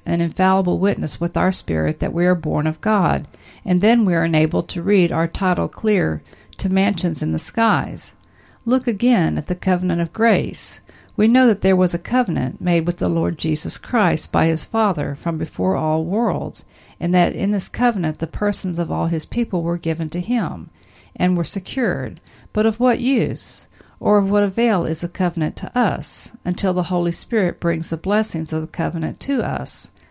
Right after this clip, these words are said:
The covenant is, as it were, a holy tree laden with fruit. If the Spirit doth not shake that tree, and make the fruit fall therefrom, until it comes to the level of our standing,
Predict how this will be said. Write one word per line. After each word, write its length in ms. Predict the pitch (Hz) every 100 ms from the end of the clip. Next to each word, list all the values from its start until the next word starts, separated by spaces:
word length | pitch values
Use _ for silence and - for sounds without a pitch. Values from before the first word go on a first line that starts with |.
| _ - -
The 100 | 185
covenant 540 | - 269 269 208 165
is, 480 | 170 151 147 147 - -
as 180 | 170 170
it 140 | -
were, 480 | 196 226 165 160 -
a 60 | 165
holy 380 | 170 190 202 214
tree 400 | - 196 185 185
laden 400 | 170 160 170 160
with 160 | 156
fruit. 500 | - 247 208 127 73 - _ -
If 120 | 185
the 100 | 190
Spirit 400 | 185 - 262 202
doth 220 | 185 185
not 180 | 180 151
shake 320 | - 247 262
that 200 | - 139
tree, 480 | - 175 151 139 156 - - -
and 140 | 175
make 180 | 190 190
the 80 | 170
fruit 320 | - 190 180
fall 320 | - 185 175
therefrom, 760 | 170 160 156 - 233 160 147 147 _ _ -
until 320 | 180 180 233
it 120 | 220 190
comes 260 | 185 180
to 100 | -
the 120 | 175
level 360 | 170 190 185 175
of 140 | 165
our 140 | 156 156
standing, 680 | - 220 240 220 139 135